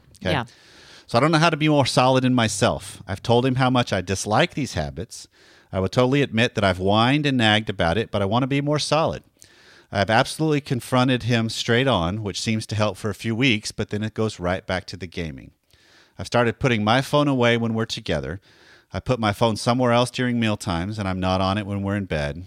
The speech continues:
Speaker 1: and I miss spending evenings together. I hate hearing him yelling and screaming while he's playing, and I dislike not having access to the T V in the living room. Honestly, had I realized how much of a gamer he was and the impact it's had on me, I don't think I would have said,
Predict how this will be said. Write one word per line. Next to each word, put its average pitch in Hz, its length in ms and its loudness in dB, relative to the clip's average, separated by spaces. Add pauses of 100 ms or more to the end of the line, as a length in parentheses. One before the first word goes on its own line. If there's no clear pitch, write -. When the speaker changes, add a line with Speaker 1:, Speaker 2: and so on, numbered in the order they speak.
(120)
Speaker 1:
and 98 140 -10
I 110 40 -4
miss 123 240 0
spending 117 400 -4
evenings 107 360 -4
together. 101 480 -8 (200)
I 95 120 -6
hate 131 380 -2
hearing 98 480 -2
him 98 260 -4
yelling 92 400 -2
and 95 100 -8
screaming 92 400 -4
while 85 180 -4
he's 87 120 -8
playing, 73 440 -10 (800)
and 98 140 -2
I 98 40 2
dislike 107 440 -2
not 98 160 -2
having 104 260 -2
access 101 360 -2
to - 120 -12
the 98 80 -12
T 104 240 -4
V 107 240 -2
in 110 120 -2
the 107 80 -4
living 131 260 -4
room. 65 220 -12 (720)
Honestly, 135 520 0 (280)
had 104 140 -2
I - 20 2
realized 123 540 2
how 120 120 -2
much 117 220 -4
of 110 80 -6
a 107 60 -4
gamer 110 340 -2
he 131 160 -2
was 104 320 2
and 95 100 -4
the 95 80 0
impact 107 360 -2
it's 92 160 -10
had 110 220 0
on 113 180 -2
me, 90 200 -2
I 87 100 -4
don't 95 300 -2
think 117 200 -4
I 117 60 0
would 113 180 0
have 117 80 -4
said, 95 320 -2